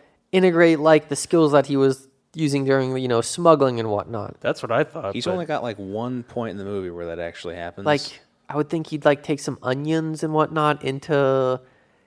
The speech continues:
Speaker 1: you know, some, you know, space base and whatnot that's, like, under siege or something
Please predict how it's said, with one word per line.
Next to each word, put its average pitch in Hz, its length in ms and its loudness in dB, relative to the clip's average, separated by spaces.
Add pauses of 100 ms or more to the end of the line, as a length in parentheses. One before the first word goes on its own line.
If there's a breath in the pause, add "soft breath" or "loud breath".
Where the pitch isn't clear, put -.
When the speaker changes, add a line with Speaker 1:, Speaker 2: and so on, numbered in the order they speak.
(140)
Speaker 1:
you 143 100 -8
know, 127 200 0
some, 131 480 -4
you 135 60 -4
know, 135 120 0
space - 540 -2
base 156 380 -2
and 160 100 -2
whatnot 151 460 -2
that's, 143 200 0
like, 131 160 2
under 135 220 -2
siege 143 420 -6
or 156 60 -2
something 170 580 -6